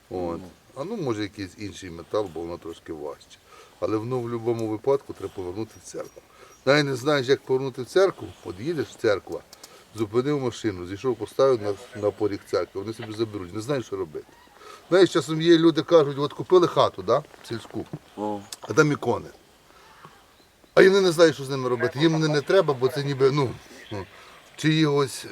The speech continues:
Speaker 1: ну, чийсь спадок, їм, їм, ді-, їм дістався. Вони хату перебудовують, ремонт
Speaker 2: А,
Speaker 1: роблять,
Speaker 2: ну, ну.
Speaker 1: свої ікони. Вони не знають, що робити.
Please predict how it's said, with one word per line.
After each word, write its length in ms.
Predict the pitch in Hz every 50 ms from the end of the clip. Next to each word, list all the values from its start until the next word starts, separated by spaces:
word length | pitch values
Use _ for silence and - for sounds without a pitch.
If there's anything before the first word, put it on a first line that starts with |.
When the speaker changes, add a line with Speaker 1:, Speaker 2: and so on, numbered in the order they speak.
| 127 139
Speaker 1:
ну, 120 | 151 139 -
чийсь 260 | - 190 196 190 -
спадок, 460 | - - - 165 135 117 - 113 113 131
їм, 240 | 151 143 135 123
їм, 300 | 131 135 127 127 147 143
ді-, 340 | 135 131 123 131 139 131 123
їм 200 | 123 135 139 127
дістався. 460 | 123 120 110 - 107 92 85 - -
Вони 160 | 156 160 147 135
хату 360 | - 226 254 240 165 - 160
перебудовують, 600 | 160 175 160 160 151 151 143 151 147 139 127 113 123
ремонт 440 | 131 139 165 196 214 208 190 160 156
Speaker 2:
А, 20 |
Speaker 1:
роблять, 320 | 147 147 135 127 123 117 120
Speaker 2:
ну, 100 | 120 117
ну. 220 | 113 110 107 98 -
Speaker 1:
свої 220 | - 151 190 196 170
ікони. 200 | - 156 147 135
Вони 120 | 143 170
не 100 | 208 226
знають, 240 | 208 226 202 175 -
що 100 | - 156 131
робити. 320 | 131 110 95 87 82